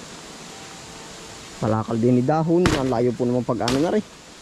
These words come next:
Yung nga pong bunga na makakain na, hindi pa natin madali.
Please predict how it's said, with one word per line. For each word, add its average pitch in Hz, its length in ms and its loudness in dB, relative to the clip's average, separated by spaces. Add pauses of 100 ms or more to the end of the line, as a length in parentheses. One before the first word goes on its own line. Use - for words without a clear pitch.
(400)
Yung 175 160 6
nga 185 80 0
pong 185 240 2
bunga 185 320 4
na 165 400 2
makakain 156 480 0
na, 170 160 2
hindi 147 160 4
pa 156 160 0
natin 151 160 2
madali. 151 480 2